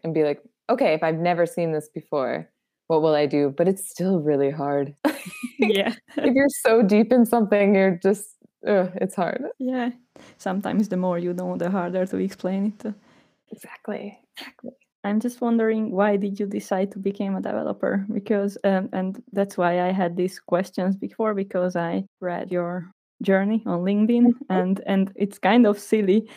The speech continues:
Speaker 2: but in my head, I imagine that, okay, you were a journalist and then a tech writer and then a software engineer, so you are becoming more and more and more technical,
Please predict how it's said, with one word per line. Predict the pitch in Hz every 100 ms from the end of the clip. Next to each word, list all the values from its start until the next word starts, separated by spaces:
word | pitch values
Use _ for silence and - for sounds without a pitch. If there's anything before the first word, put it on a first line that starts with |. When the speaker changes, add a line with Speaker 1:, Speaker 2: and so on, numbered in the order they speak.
| - -
Speaker 2:
but | 190 208
in | 196
my | 196 180
head, | 202 214 240 233
I | 175
imagine | 190 196 185 185 190 185
that, | 180 196 - -
okay, | 240 294 247 214 190 -
you | 196
were | 180 180
a | -
journalist | 175 247 269 240 226 226 226 -
and | 190 180 175
then | 175
a | 196
tech | 247 247
writer | 196 190 196 175
and | 180 175 180
then | 175
a | 196
software | 202 208 - 208
engineer, | 208 220 220 208 214
so | - 196
you | 196 -
are | 196
becoming | - 196 196 175 180
more | 185 190 180
and | 170
more | 180 175
and | 165
more | 170 175
technical, | - 180 - 208 233 240